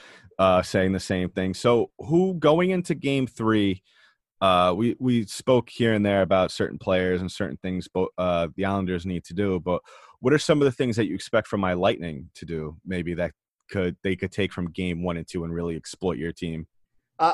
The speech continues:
Speaker 2: well, I think, th-, first of all, what you mentioned earlier, as far as having the third guy high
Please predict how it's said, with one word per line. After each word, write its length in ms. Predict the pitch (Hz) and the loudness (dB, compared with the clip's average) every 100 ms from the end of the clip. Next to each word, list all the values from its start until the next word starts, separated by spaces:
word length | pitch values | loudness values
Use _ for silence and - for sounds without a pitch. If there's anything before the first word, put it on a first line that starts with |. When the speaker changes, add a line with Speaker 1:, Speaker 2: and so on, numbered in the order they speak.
| 160 | 2
Speaker 2:
well, 180 | 160 160 | 2 4
I 140 | 147 | 2
think, 340 | 139 170 131 - | 2 -2 -2 -10
th-, 140 | 127 - | -12 -2
first 240 | 160 165 | -2 -2
of 80 | 139 | -2
all, 160 | 127 120 | -2 0
what 180 | 127 | -2
you 160 | 131 147 | 0 0
mentioned 400 | 139 127 - 117 | 0 -2 -4 -2
earlier, 440 | 135 165 127 110 | 2 2 0 -6
as 100 | 104 | -10
far 240 | - 127 120 | -6 -4 -4
as 100 | 113 | -4
having 300 | 123 113 113 | -4 -4 -8
the 80 | 113 | -8
third 340 | 135 131 113 | -4 -4 -4
guy 240 | 117 110 | -8 -8
high 440 | 107 127 139 131 | -4 0 2 2